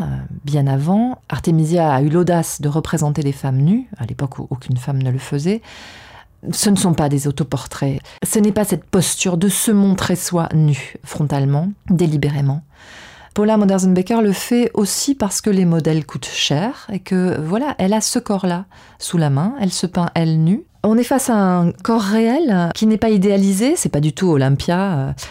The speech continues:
ce n'est pas non plus une Madone, on n'est ni dans l'érotisme ni dans la sainteté.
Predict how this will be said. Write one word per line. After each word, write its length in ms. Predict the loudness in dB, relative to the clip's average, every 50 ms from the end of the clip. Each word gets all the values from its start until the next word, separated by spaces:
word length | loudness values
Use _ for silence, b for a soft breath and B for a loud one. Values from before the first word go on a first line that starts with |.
| B B B
ce 160 | -8 -2 0 0
n'est 80 | 2
pas 120 | 2 2 2
non 120 | 2 0
plus 160 | 0 0 0
une 120 | 2 4 4
Madone, 720 | 4 2 2 2 2 2 4 4 4 4 4 2 0 -2 0
on 80 | 2
n'est 140 | 2 4 4
ni 320 | 4 4 4 4 4 4 4
dans 180 | 2 2 2 2
l'érotisme 800 | 2 2 2 0 -2 -2 -4 -6 -6 -4 0 2 2 2 4 4
ni 220 | 4 4 4 4
dans 140 | 2 2 2
la 120 | 0 0 -2
sainteté. 680 | -2 -2 -2 -2 0 -2 -4 -4 -2 -2 -2 -2 -6